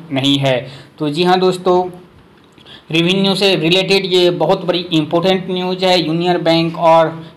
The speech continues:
Canara Bank जो है अब और ज़्यादा बीएसएनएल के साथ नहीं रहना चाहता है, अपना जो है connection कटवाना चाहता है।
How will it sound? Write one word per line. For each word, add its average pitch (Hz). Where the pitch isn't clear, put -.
Canara 165
Bank 160
जो 156
है 151
अब 143
और 160
ज़्यादा 156
बीएसएनएल 165
के 170
साथ 160
नहीं 156
रहना 165
चाहता 165
है, 165
अपना 160
जो 156
है 151
connection 151
कटवाना 147
चाहता 165
है। 156